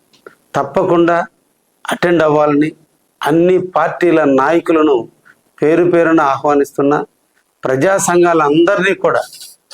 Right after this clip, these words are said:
కావలి ఎదుగుదలకి నిరంతరం కృషి చేస్తూ ప్రజా సమస్యల మీద గలమెత్తేటువంటి ప్రజా సంఘ నాయకులందరినీ ఆహ్వానిస్తున్నా.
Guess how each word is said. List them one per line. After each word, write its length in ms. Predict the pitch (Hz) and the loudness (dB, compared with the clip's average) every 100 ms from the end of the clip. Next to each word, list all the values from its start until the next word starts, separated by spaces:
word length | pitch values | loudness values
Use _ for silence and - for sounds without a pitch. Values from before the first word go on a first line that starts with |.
| - | -10
కావలి 580 | - 139 185 190 196 185 160 | -4 0 2 2 2 2 2
ఎదుగుదలకి 960 | 175 180 180 180 175 160 143 143 120 _ _ _ - | 0 -2 0 0 0 -4 -4 -2 -4 _ _ _ -4
నిరంతరం 680 | 139 160 202 185 208 190 185 | 0 0 0 -2 -2 -2 -2
కృషి 340 | - 175 175 190 | -2 -2 -2 -2
చేస్తూ 280 | 185 180 175 | -2 -2 -4
ప్రజా 400 | - 151 185 185 | -2 -2 0 0
సమస్యల 520 | 180 170 170 170 160 | 0 0 0 -2 -2
మీద 160 | 156 143 127 | -2 -2 -2
గలమెత్తేటువంటి 800 | 143 170 175 170 160 151 147 143 | 0 2 0 0 -2 0 0 -2
ప్రజా 360 | - 143 160 160 | -2 -2 0 -2
సంఘ 280 | 156 147 143 - _ _ _ - | -2 0 0 -2 _ _ _ -4
నాయకులందరినీ 880 | 131 135 190 196 190 180 170 170 170 | 0 0 0 0 0 0 0 -2 -2
ఆహ్వానిస్తున్నా. 840 | 143 139 147 139 - 139 139 143 | -2 -2 -4 -2 -4 -2 -2 -4